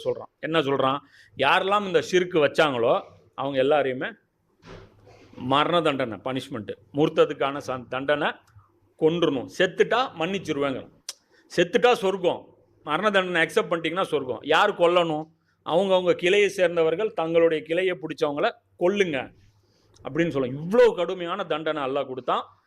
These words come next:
அதற்கப்புறம் அல்லாஹ் என்ன பண்ணான்? அவங்கள வந்து மன்னிச்சு விட்டுட்டாங்க. அதுக்கப்புறம் என்னங்கிறான்? மன்னித்தோம், பாவ மன்னிப்பை ஏற்றுக்கொண்டோம்ங்கிறான். சரி, இவங்க பாவம் செஞ்சவங்க, இவங்களுக்கு இவ்வளோ பெரிய பனிஷ்மெண்ட் கொடுத்தாச்சு, இதை உருவாக்குனவனுக்கு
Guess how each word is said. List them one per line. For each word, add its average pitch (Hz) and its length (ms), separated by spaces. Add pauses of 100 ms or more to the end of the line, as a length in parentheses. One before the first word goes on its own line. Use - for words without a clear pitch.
(180)
அதற்கப்புறம் 160 680
அல்லாஹ் 165 160
என்ன 165 180
பண்ணான்? 135 320 (140)
அவங்கள 147 360
வந்து 151 240
மன்னிச்சு 170 480
விட்டுட்டாங்க. 135 480
அதுக்கப்புறம் 160 500
என்னங்கிறான்? 151 460
மன்னித்தோம், 156 520 (640)
பாவ 180 260
மன்னிப்பை 160 460
ஏற்றுக்கொண்டோம்ங்கிறான். 139 880 (420)
சரி, 165 340
இவங்க 175 320
பாவம் 180 380
செஞ்சவங்க, 147 440
இவங்களுக்கு 175 400
இவ்வளோ 170 160
பெரிய 156 220
பனிஷ்மெண்ட் 160 440
கொடுத்தாச்சு, 139 440 (480)
இதை 143 200
உருவாக்குனவனுக்கு 185 880